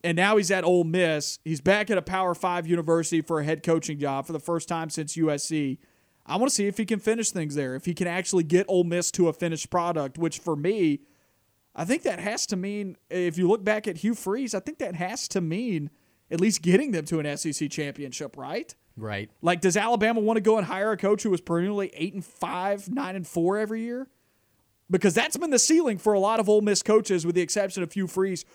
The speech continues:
Speaker 1: who actually could get them to ten and eleven wins.
Speaker 2: Yep.
Speaker 1: He just couldn't get them to an S E C championship.
Speaker 2: Outside of Dabo.
Speaker 1: And he beat Alabama enough to where you would fathom and believe that one would do that.
Speaker 2: Outside of Dabo, I have a really hard time looking at the coaches that are in the game right now and picking one of them to say, "Yeah, this guy can continue success at Alabama."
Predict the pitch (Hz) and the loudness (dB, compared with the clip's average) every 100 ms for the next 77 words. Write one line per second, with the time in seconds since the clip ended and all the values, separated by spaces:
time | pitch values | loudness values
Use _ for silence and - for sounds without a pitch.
0 | - 196 208 196 175 220 175 175 175 160 | 0 2 4 2 4 4 4 0 0 -4
1 | 156 170 156 143 139 131 131 220 170 151 | -2 -2 -2 -4 -6 -6 -6 -6 -8 -8
2 | 107 104 _ - 185 208 220 185 175 160 | -8 -8 _ 0 2 4 2 2 0 0
3 | 170 160 156 170 151 151 196 202 170 147 | 0 0 -2 -6 -6 -6 -4 -6 -6 -8
4 | - 139 107 _ _ _ _ - 135 131 | -8 -10 -12 _ _ _ _ -10 -6 -6
5 | - 131 147 117 113 110 104 101 147 247 | -4 -4 -4 -6 -4 -4 -4 -6 2 2
6 | 269 208 196 202 202 208 214 202 214 - | 4 2 4 2 2 2 2 2 0 0
7 | 196 196 196 208 180 185 220 208 202 202 | 2 2 4 2 2 0 2 2 2 2
8 | 208 196 208 185 214 214 208 175 330 440 | 2 2 2 4 2 4 4 6 4 2
9 | 117 90 - 120 - - 127 139 104 107 | -6 -16 -8 -8 -8 -8 -6 -6 -8 -8
10 | 107 98 95 95 104 104 92 104 107 101 | -6 -6 -8 -6 -6 -6 -8 -8 -8 -6
11 | 101 - 107 95 95 101 104 113 101 92 | -8 -8 -8 -8 -8 -10 -10 -10 -10 -10
12 | - 95 110 101 110 110 98 98 104 104 | -14 -10 -10 -8 -10 -8 -6 -6 -8 -8
13 | 104 101 95 98 104 101 92 123 113 101 | -8 -8 -8 -8 -8 -10 -10 -12 -10 -10
14 | 107 101 92 98 92 87 110 - 95 95 | -8 -8 -10 -12 -12 -12 -10 -8 -10 -10
15 | 117 95 98 110 123 104 107 104 110 101 | -10 -8 -8 -10 -8 -10 -10 -12 -12 -10
16 | 104 98 - 98 110 104 - 98 101 - | -10 -10 -12 -14 -14 -12 -12 -14 -14 -16
17 | - - - | -18 -18 -20